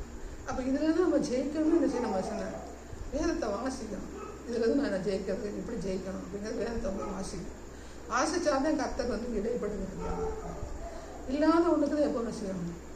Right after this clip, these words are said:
நம்முடைய கண்கள் வந்து பா-, பறக்கும். எது நமக்கு இல்லையோ அதை தான் தேடும். அது எது தேட வைக்குதுன்னா, பிசாசு தான் தேடும்.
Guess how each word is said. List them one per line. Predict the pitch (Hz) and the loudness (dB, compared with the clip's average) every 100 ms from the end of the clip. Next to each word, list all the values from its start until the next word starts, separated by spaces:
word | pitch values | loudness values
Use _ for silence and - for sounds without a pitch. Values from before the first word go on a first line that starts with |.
| - | -12
நம்முடைய | 208 196 196 | -8 -6 -6
கண்கள் | 190 202 190 | -4 -6 -4
வந்து | 190 185 180 - - 196 | -4 -6 -8 -10 -12 -10
பா-, | 196 202 - 190 - - - - - - - - | -8 -8 -10 -12 -12 -14 -14 -14 -14 -14 -14 -6
பறக்கும். | 202 196 - - - - - - 440 440 453 453 453 - - | -4 -2 -4 -8 -8 -8 -12 -8 -6 -4 -4 -6 -4 -4 -2
எது | 240 320 | 0 6
நமக்கு | 302 277 - | 6 6 4
இல்லையோ | 220 202 247 | 2 4 2
அதை | 220 226 | 2 -2
தான் | 214 214 | -2 -2
தேடும். | 185 202 - - - - - - | 0 0 -4 -8 -12 -12 -12 -8
அது | 226 214 208 | -4 -2 0
எது | 277 403 - | 4 4 4
தேட | 262 269 | 4 4
வைக்குதுன்னா, | 247 196 208 208 311 294 226 | 4 2 0 0 -2 -2 -4
பிசாசு | 208 285 262 214 | -2 0 0 -2
தான் | 247 233 | -4 -4
தேடும். | 185 175 | -4 -6